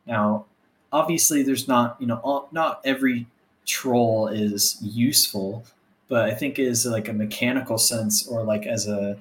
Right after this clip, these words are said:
enjoyment factor, you can use the, that kind of trolling to at least, like, have some fun with it.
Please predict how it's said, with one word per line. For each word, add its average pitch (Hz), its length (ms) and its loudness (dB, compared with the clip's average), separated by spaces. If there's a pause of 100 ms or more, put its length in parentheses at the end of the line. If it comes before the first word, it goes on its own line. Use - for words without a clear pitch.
(240)
enjoyment 113 680 0
factor, 107 460 -2
you 113 240 -2
can 117 300 -2
use 123 380 2
the, 113 260 -4 (120)
that 104 220 -2
kind 117 200 -4
of 104 60 -6
trolling 139 720 -4 (100)
to 107 360 -4 (120)
at 123 140 -8
least, 135 240 4
like, 120 140 -2
have 110 280 -2
some 107 340 2
fun 101 440 -2
with 104 200 -6
it. - 120 -20